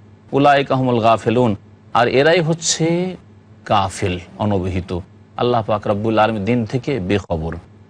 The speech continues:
ওয়ালিল্লাহিল আসমাউল হুসনা ফাদউহু বিহা, আল্লাহ পাক বলছেন যে আল্লাহ পাক রব্বুল আলামিনের সুন্দর সুন্দর নাম রয়েছে, ফাদউহু বিহা, সুতরাং এই নামগুলির মাধ্যমে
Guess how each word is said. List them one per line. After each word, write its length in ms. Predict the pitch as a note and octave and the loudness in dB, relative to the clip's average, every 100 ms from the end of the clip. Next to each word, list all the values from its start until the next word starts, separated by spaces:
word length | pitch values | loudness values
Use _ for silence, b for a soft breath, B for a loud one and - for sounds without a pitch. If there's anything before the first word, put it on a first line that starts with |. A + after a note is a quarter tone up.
| - - | -20 -2
ওয়ালিল্লাহিল 640 | A#2 E3 E3+ E3+ D#3+ D#3+ | 2 2 4 2 2 2
আসমাউল 520 | - B2+ D#3 D3 D3 C#3 | 0 -2 0 2 2 2
হুসনা 360 | C#3+ C#3 C3 | -2 -2 -2
ফাদউহু 540 | B2 B2 A#2+ D3+ B2 G#2+ | 0 -2 2 2 2 2
বিহা, 580 | G2+ G2 F#2 E2 D#2+ - | 2 2 4 4 2 -2
আল্লাহ 260 | - B2+ A#2 | -2 0 2
পাক 160 | A#2 | 0
বলছেন 540 | G2 A2+ G2 B2+ G#2 F#2+ - - - - | 2 0 0 0 0 -2 -8 -20 -20 -14
যে 420 | G#2 G#2+ A2 G2 - - - - | -4 2 4 2 -2 -12 -20 -4
আল্লাহ 320 | A2 A#2 A2 | 0 2 2
পাক 340 | A2 G#2 G#2 - | 2 2 0 -6
রব্বুল 300 | G#2 A2+ G#2+ | -4 0 2
আলামিনের 460 | G#2 G#2+ A#2+ A#2+ | 4 2 0 -2
সুন্দর 400 | G2 - F3 D#3+ | -4 -2 -2 0
সুন্দর 340 | C#3+ - A#2+ A#2+ | -2 -2 -2 0
নাম 340 | G#2 G2+ A#2+ | 0 0 -2
রয়েছে, 540 | G2+ E2+ F2+ - - - - - - - - - - | -2 -4 -2 -4 -4 -16 -20 -20 -20 -20 -20 -20 -20
ফাদউহু 580 | - D3+ D3 F3 F#3 D#3+ | -4 -2 0 2 4 4
বিহা, 280 | B2+ A#2+ A2+ | 2 2 2
সুতরাং 520 | - D#3 F3 F3+ G3 - | 0 -2 0 0 -2 -6
এই 220 | - E3+ F3 | 0 2 2
নামগুলির 760 | C#3+ D3 E3 D#3+ E3+ E3+ E3+ | 2 0 0 0 2 2 2
মাধ্যমে 720 | D3+ C#3 C3 E3 F3+ G3+ G#3 | 0 -2 -2 -4 -2 -2 -4